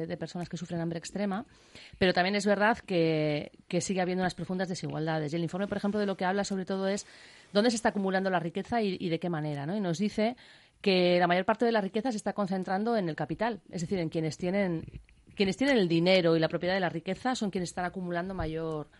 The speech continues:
mayor poder económico y también mayor poder político, ¿no?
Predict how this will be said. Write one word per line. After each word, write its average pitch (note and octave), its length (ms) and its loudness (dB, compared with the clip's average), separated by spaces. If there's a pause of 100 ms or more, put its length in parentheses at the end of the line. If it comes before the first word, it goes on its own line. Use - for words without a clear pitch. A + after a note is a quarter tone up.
(360)
mayor E3+ 500 0
poder E3+ 440 4
económico G3 480 0
y - 20 6
también F3+ 220 0
mayor E3 200 -2
poder E3+ 240 -4
político, D#3+ 520 -6
¿no? A#3 140 -8